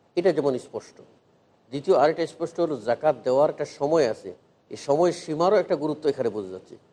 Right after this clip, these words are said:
তৃতীয় একটা হচ্ছে যে যদি কেউ সময় মতো না দেয় তাহলে তার সম্পদ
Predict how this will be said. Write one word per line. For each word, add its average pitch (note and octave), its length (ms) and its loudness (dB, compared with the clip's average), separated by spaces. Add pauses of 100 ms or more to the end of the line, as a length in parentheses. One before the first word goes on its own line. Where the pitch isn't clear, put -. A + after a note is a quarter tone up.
তৃতীয় G#3+ 280 2
একটা G#3 240 2
হচ্ছে E3+ 380 -4
যে B2+ 160 -6 (180)
যদি C#3 360 -8
কেউ E3+ 460 0 (220)
সময় C#3+ 240 0
মতো D3 260 0
না A2+ 320 -2
দেয় B2 300 0 (420)
তাহলে C#3 520 2
তার C#3+ 500 4 (220)
সম্পদ C3 420 0